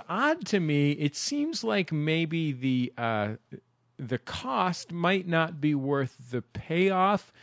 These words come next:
relative to, for example, like, wearing one of those, uh, black T-shirts with the, uh, w-, w-, with the kind of, uh, uh, uh, like, you know, um, airbrush graphic of a wolf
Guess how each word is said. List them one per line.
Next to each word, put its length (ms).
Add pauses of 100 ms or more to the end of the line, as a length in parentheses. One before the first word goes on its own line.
(240)
relative 760
to, 120
for 200
example, 540
like, 200
wearing 560
one 160
of 120
those, 480
uh, 140
black 440
T-shirts 680
with 480 (480)
the, 400
uh, 480
w-, 200
w-, 260
with 280
the 100
kind 300
of, 360
uh, 380
uh, 540 (100)
uh, 520
like, 520 (500)
you 100
know, 520
um, 600 (100)
airbrush 600
graphic 460
of 120
a 80
wolf 560